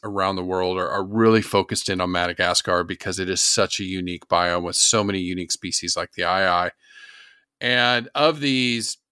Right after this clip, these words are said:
few thousand aii left, they're in sixteen protected areas across Madagascar. And like Angie said, it,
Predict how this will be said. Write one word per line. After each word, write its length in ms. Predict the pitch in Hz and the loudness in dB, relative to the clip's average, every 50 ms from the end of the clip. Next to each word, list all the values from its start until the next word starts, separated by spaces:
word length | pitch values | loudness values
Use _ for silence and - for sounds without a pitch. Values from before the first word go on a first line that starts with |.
| _ _ _ _ _ _ _ | _ _ _ _ _ _ _
few 180 | - - 135 120 | -10 -8 -8 -6
thousand 640 | - - 123 117 117 117 110 110 107 104 101 98 - | -2 0 2 2 2 2 0 -2 -6 -8 -8 -10 -10
aii 400 | 113 110 110 110 107 104 101 98 | -6 -4 -2 -2 0 -2 -2 -2
left, 440 | 98 101 110 117 117 113 107 - - | -2 2 4 4 4 4 2 0 -4
they're 180 | 120 110 107 107 | -4 -4 -2 -2
in 160 | 107 104 92 | -4 -6 -6
sixteen 480 | - - 143 139 - - - 139 120 | -6 -4 -4 -4 -4 -4 -4 -4 -4
protected 460 | - - 113 - 135 117 - - 107 107 | -4 -6 -6 -4 -4 -4 -4 -4 -4 -2
areas 420 | 98 101 101 101 104 101 98 92 | -2 0 0 0 0 -2 -2 -6
across 520 | 95 - - - 98 92 92 90 - - | -8 -8 -4 -2 -2 0 0 -2 -4 -6
Madagascar. 920 | 104 95 92 92 90 87 95 95 98 95 - - - 95 92 92 90 90 - _ _ _ _ _ _ _ _ _ _ _ _ _ _ _ _ _ _ - - | -6 -6 -6 -6 -8 -6 -6 -4 -4 -4 -6 -4 -2 -2 0 0 -2 -2 -6 _ _ _ _ _ _ _ _ _ _ _ _ _ _ _ _ _ _ -12 -8
And 100 | 123 117 | -2 -2
like 160 | 120 117 117 | 0 0 2
Angie 240 | 135 139 131 113 110 | 2 2 2 2 0
said, 240 | 101 - 131 123 110 | 0 2 2 2 2
it, 160 | 107 104 - | 2 -2 -6